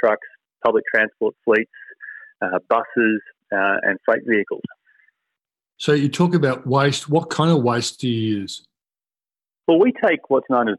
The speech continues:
Speaker 1: biomethane or biogas, and that's the, um, the methane, uh, the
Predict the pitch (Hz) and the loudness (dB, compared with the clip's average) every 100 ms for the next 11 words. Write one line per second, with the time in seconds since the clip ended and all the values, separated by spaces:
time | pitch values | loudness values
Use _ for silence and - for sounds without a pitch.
0 | - 117 110 98 120 127 110 98 90 104 | 0 2 2 0 -2 0 -2 -2 -4 0
1 | 117 110 101 - - _ - 143 185 180 | 2 2 0 -2 -4 _ -8 -2 -2 -4
2 | _ - 107 101 - 104 95 92 - 98 | _ -2 0 -2 -4 -2 -2 -4 -6 -4
3 | 98 123 131 131 156 220 - 98 90 | 0 -2 -2 -2 -2 -4 -4 -4 -2